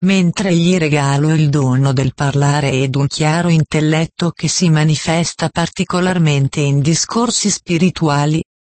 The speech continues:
perché voglio che gli uomini abbiano un segno chi è il Signore di quell'apostolo, nel servizio di chi è attivo.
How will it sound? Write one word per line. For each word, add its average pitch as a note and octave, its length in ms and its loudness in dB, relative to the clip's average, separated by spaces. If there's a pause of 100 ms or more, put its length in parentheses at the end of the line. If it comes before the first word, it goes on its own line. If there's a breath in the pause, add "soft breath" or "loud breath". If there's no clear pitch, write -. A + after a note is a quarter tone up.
(220)
perché E3+ 460 0
voglio F3 440 2
che D#3 120 -4
gli D#3 200 2
uomini D3 580 2
abbiano D#3 440 2
un D#3+ 140 4
segno D3+ 540 2
chi G3+ 240 -2
è G3 140 0
il D3 280 0
Signore D#3+ 680 2
di C#3+ 120 0
quell'apostolo, D3+ 960 -2 (400)
nel G3 160 4
servizio D#3+ 720 -2
di D#3 120 0
chi - 200 -6
è F3 120 0
attivo. A#2+ 640 0